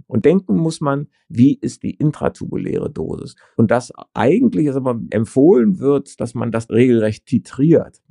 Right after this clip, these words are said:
Also, dass sie sozusagen sich einmal klar machen, was brauche ich denn bei dem Menschen? Also, sie geben zehn Milligramm, das wirkt nicht, ne? Nach zwei Tagen verdoppeln sie das auf zwanzig Milligramm, gucken, ob dann eine Diurese zustande kommt.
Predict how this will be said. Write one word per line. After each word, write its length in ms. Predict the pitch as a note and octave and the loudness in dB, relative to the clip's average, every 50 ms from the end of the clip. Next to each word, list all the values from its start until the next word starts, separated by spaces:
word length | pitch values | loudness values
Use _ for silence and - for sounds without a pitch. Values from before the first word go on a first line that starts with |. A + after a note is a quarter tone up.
| _ - | _ -6
Also, 200 | F2+ F#2 F#2+ G2 | -4 -4 -4 -2
dass 180 | F2+ F#2+ F#2 | -4 -6 -6
sie 80 | - G#2+ | -6 -8
sozusagen 380 | F#2 G#2 G#2+ F#2+ - G#2+ G2 | -8 -6 -8 -6 -4 -4 -6
sich 360 | F#2+ - G2 F2+ G#2+ A2 - - | -6 -8 -10 -10 -10 -10 -8 -6
einmal 300 | G#2 A2+ B2+ C3 A#2+ A2+ | -6 -6 -4 -4 -6 -6
klar 320 | - - A2+ G#2 A2 A#2+ | -6 -6 -6 -4 -4 -4
machen, 360 | B2+ C3 B2 - B2+ A#2+ A#2+ _ _ _ _ | -6 -8 -12 -12 -14 -18 -18 _ _ _ _
was 160 | - - G2+ | -6 -6 -4
brauche 380 | - - A2+ A#2 D3+ E3 D#3+ C#3 | -4 -2 0 2 2 2 0 -4
ich 80 | - - | -8 -8
denn 160 | F2 F2+ F2 | -6 -6 -6
bei 160 | - D#2+ E2 | -6 -6 -6
dem 160 | D#2+ E2 D#2+ | -6 -8 -8
Menschen? 260 | D#2+ E2 F2+ - - - | -8 -10 -12 -14 -12 -6
Also, 280 | - F#2 F#2 F#2 E2 | -4 -2 -2 -2 -4
sie 180 | E2 - G2 F#2 | -8 -10 -10 -10
geben 260 | - - D#2+ F2 F2 | -6 -6 -6 -6 -6
zehn 240 | E2 - C#3 C#3+ C#3+ | -6 -4 -2 -2 -2
Milligramm, 640 | D3 C#3+ C3 C3+ C3+ - - G#2 A#2 A2+ A2 A#2 - - | -2 -4 -4 -6 -6 -4 -4 -4 -2 -4 -6 -10 -10 -10
das 200 | G#2+ G#2 - - | -10 -10 -10 -10
wirkt 320 | - A2 - _ _ - | -10 -10 -10 _ _ -18
nicht, 220 | F#2+ F#2 F#2 - | -18 -16 -16 -16
ne? 140 | - A2+ A#2 _ _ _ - | -16 -16 -16 _ _ _ -6
Nach 140 | E2+ G2+ G2+ | -4 -4 -4
zwei 220 | - - A#2 A2 | -2 -4 -4 -2
Tagen 320 | - A#2 A2 A#2 A#2 A2 | -2 -2 -2 -2 -4 -6
verdoppeln 420 | - G#2+ F#2+ - C3+ - A#2 A2+ G#2 | -6 -8 -8 -8 -6 -6 -4 -6 -4
sie 100 | - G#2 | -4 -6
das 180 | G2+ - - | -6 -6 -8
auf 140 | - - - | -10 -14 -14
zwanzig 460 | _ - D3 - D3+ D3+ - D3+ B2 | _ -4 -4 -2 -2 -4 -6 -8 -8
Milligramm, 580 | C#3+ C#3 D3 C3 C3 - - A#2+ A2+ A#2 A#2 - | -6 -6 -6 -6 -6 -6 -6 -6 -4 -4 -6 -6
gucken, 300 | - - A#2+ - - - | -6 -6 -8 -8 -8 -8
ob 180 | - - - - | -10 -8 -6 -4
dann 140 | G2+ G#2 | -2 -2
eine 120 | G#2+ G#2 F#2 | 0 -2 -2
Diurese 540 | D#2+ F#2 F#2 F2+ - F#2 F#2+ F#2 - E2+ - | -2 -2 -2 -2 -4 -6 -8 -8 -10 -10 -10
zustande 540 | - G2+ - - F#2+ F#2 F#2 F2+ F2 F#2 | -8 -8 -6 -4 -4 -2 -2 -2 -4 -6
kommt. 360 | F2+ - G#2 G#2 A2 - - | -6 -6 -8 -8 -8 -10 -14